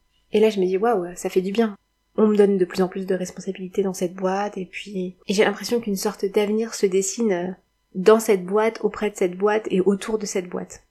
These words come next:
Donc eux, ils, ils proposent un service, euh, lié à la pratique des infirmières, donc j'ai une sorte d'expertise qui est importante pour eux. Et, euh, régulièrement, on me demande, « Mais du coup, tu penses pas que ça va te manquer, euh,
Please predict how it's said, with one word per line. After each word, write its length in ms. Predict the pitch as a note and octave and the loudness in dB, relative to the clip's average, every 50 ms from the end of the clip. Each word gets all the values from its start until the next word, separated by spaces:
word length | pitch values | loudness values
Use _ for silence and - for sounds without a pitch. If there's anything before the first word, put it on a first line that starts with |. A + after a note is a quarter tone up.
| _ _ _ _ _ _ _ _ _ _ _ | _ _ _ _ _ _ _ _ _ _ _
Donc 140 | - F#3+ - - - | -4 -4 -2 4 6
eux, 160 | G#3+ A3+ A3 | 8 8 8
ils, 220 | G#3 F#3 F#3 F#3 - | 6 2 0 0 0
ils 140 | G#3 F#3+ - | -4 -6 -4
proposent 340 | - - G#3+ - G#3+ G#3+ | -4 -4 -2 0 2 2
un 80 | G#3 F#3 | 2 0
service, 460 | F3+ - F#3 F3+ F#3 G3+ G3 - - | 0 -2 -2 -4 -4 -4 -6 -4 -4
euh, 180 | F3+ F3 E3+ E3 | -4 -4 -4 -4
lié 560 | E3+ F3 E3+ F#3 G3+ A3 A3 G#3+ G#3 G3 - | -6 -6 -6 0 6 8 8 8 8 4 0
à 300 | - - - - B2 - - E3+ | -4 -6 -6 -6 -8 -8 -8 -10
la 80 | E3 | -10
pratique 320 | - - F#3 F3+ - F#3 F3 | -8 -8 -8 -8 -8 -8 -8
des 160 | F3+ E3+ F3 | -8 -8 -8
infirmières, 460 | E3+ E3 - F3+ F3 G3 G3+ G#3 G3 | -10 -10 -8 -6 -4 -4 -4 -4 -4
donc 180 | F#3+ F3+ F#3 - - - - - - _ _ _ _ _ _ _ _ | -6 -8 -12 -14 -18 -20 -20 -20 -20 _ _ _ _ _ _ _ _
j'ai 260 | - - - F#3+ F#3 | -4 0 0 2 2
une 120 | F#3 F#3 | 2 0
sorte 240 | F#3 - F#3+ F#3+ F#3 | -2 -2 -4 -2 0
d'expertise 640 | F3+ G3 F#3+ - - - F#3+ - - - - - - | 0 -2 -2 -2 -4 -6 -6 -6 -10 -12 -12 -12 -8
qui 120 | - - | -4 -4
est 60 | F#3+ | -4
importante 440 | F3+ F3 F3+ F3+ - - G3 F#3 F#3 | -2 -4 -6 -10 -8 -8 -8 -8 -8
pour 240 | - - F#3 F3+ G3+ | -8 -10 -4 -2 -2
eux. 220 | G#3+ B3 B3 _ _ _ _ _ _ _ _ - | -2 -2 -4 _ _ _ _ _ _ _ _ 2
Et, 160 | G#3+ A#3+ B3 | 2 4 4
euh, 80 | G#3 F#3+ | 2 0
régulièrement, 480 | G3 F#3+ F3+ G3 F#3 F#3 F3 F3+ A3 | 0 -2 0 0 0 0 -2 -2 -4
on 80 | A#3+ A#3 | -4 -4
me 100 | G3+ F#3 | -2 -2
demande, « 220 | F#3 F#3 G#3 A3+ A3+ | -2 -2 -2 -2 -4
Mais 80 | G3 | -4
du 100 | F3 F3+ | -6 -6
coup, 120 | - - - | -10 -12 -12
tu 100 | - - | -10 -10
penses 160 | - F#3 - | -10 -8 -6
pas 120 | - G#3+ | -8 -8
que 40 | F#3+ | -6
ça 80 | - G3+ | -4 -6
va 100 | F#3 F#3 | -6 -6
te 140 | - - | -4 -4
manquer, 560 | G3 G3 G3 G3 F#3+ - A3 A3+ A#3 A#3 A3 G3+ | -4 -4 -4 -4 -6 -6 -6 -6 -4 -4 -6 -6
euh, 100 | F#3+ | -8